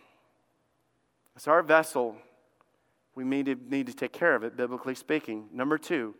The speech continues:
does it build up or tear down our life, family, and culture?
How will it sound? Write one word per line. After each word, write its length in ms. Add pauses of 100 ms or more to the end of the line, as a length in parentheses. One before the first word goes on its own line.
(380)
does 180
it 140
build 300
up 260
or 140
tear 340
down 360
our 200
life, 560 (640)
family, 560 (500)
and 120
culture? 440